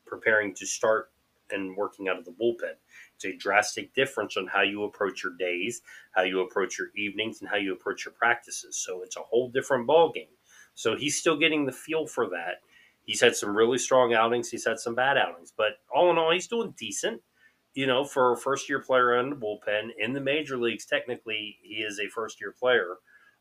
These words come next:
Um, he did pitch some last year, but he's getting his first full gig in the majors this year. Brian Baker, he's a second-year player as well.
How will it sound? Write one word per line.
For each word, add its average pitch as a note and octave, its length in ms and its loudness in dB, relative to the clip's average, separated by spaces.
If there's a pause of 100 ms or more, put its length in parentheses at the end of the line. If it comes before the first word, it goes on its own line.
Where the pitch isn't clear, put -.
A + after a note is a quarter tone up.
Um, F#2+ 320 -4 (100)
he A2+ 80 -8
did A2+ 200 -4
pitch A2+ 140 -6
some G2+ 260 -6
last A2+ 300 -2
year, G2 100 -8
but G#2 120 -4
he's G2+ 100 -10
getting B2 240 -4
his G2+ 140 -10
first - 380 -4
full C3 300 -8
gig G#2+ 220 -2
in F#2+ 120 -6
the F2+ 60 -10
majors F2 440 -6
this - 240 -12
year. D2+ 160 -12 (560)
Brian G#2 320 4
Baker, B2 480 0
he's D3 240 -2
a C3 80 4
second-year G2 540 -2
player F2 420 -4
as - 140 -18
well. A2 320 0